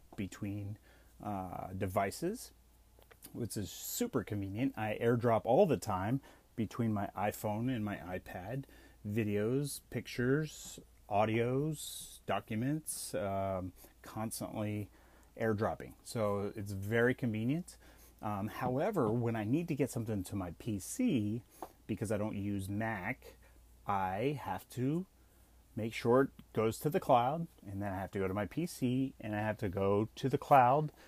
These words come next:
and I have to find it in the cloud, and then I have to download it to my P C, and it's a little bit of a pain in you know what. So, so Plover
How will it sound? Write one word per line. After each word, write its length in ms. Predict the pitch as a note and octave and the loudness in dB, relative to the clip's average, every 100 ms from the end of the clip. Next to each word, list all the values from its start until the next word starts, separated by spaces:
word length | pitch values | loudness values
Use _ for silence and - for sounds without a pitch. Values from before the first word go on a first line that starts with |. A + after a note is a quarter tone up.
| - - - - - - | -20 -20 -20 -20 -20 -12
and 400 | - G#2+ G2+ F#2+ | -4 -2 -2 -2
I 140 | G2+ G#2 | -4 -6
have 440 | B2+ A#2 E3 - - | -6 0 0 0 -6
to 120 | F3+ | -8
find 960 | - - - D#3+ G3+ B3 B3+ A#3+ A#3 | -8 -16 -6 -4 0 4 6 8 6
it 160 | A3 G#3+ | 6 4
in 160 | D#3+ F#3+ | 0 -2
the 60 | |
cloud, 600 | - C#3 D3 D3 D3 D3+ | 2 6 6 6 4 4
and 140 | C#3+ C3 | 2 2
then 140 | B2+ | 0
I 80 | B2+ | 0
have 120 | B2 | -2
to 80 | A#2+ | -4
download 480 | G#2 G2+ A2+ A2 A2 | -4 -4 -2 -2 -4
it 80 | - | -4
to 100 | G#2+ | -8
my 80 | |
P 180 | G2 F#2+ | -8 -8
C, 320 | F2 G2 F2+ - - - | -8 -8 -8 -10 -20 -12
and 220 | F#3+ G#3 F#3 | -2 -2 0
it's 120 | C#3+ | 2
a 60 | |
little 180 | C#3 B2+ | 4 6
bit 120 | G#2+ | 4
of 80 | G2 | 0
a 40 | F#2 | -2
pain 280 | G#2 F2 F2 | -4 -4 -6
in 100 | - - _ _ - | -8 -18 _ _ -10
you 100 | - | -4
know 140 | G#2 G2 | 0 0
what. 200 | F2 - - | 0 -2 -10
So, 300 | - D3 - - - - - - - - - - - - - - | 2 2 2 -8 -20 -20 -20 -20 -20 -18 -18 -18 -20 -20 -20 -14
so 380 | - G3 D3 C3 - - - _ - - | -6 0 0 -2 -8 -20 -20 _ -20 -20
Plover 800 | - F#3 B3+ A3 A#2 F#2+ B2 | 0 6 6 6 4 0 -4